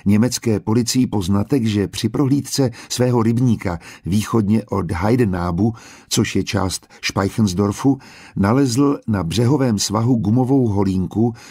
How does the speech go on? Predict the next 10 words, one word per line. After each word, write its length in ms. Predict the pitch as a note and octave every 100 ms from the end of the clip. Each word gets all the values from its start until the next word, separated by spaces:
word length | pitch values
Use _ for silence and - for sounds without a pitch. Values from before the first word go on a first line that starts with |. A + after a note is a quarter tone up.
| -
nůžky 400 | G#2 A2+ - A#2+
na 120 | A2+
stříhání 600 | G#2 - A2 A#2+ B2 B2+
větví, 500 | F#2+ F#2 - G2+ C3+
brýle 520 | A2 G#2+ G2+ G#2+ C3 C3+ - -
a 140 | - F#2
kladivo 500 | - A2 A2+ B2 B2+
se 180 | - A#2
stopami 440 | - A2+ A2+ B2+
krve. 360 | B2+ D3 D#2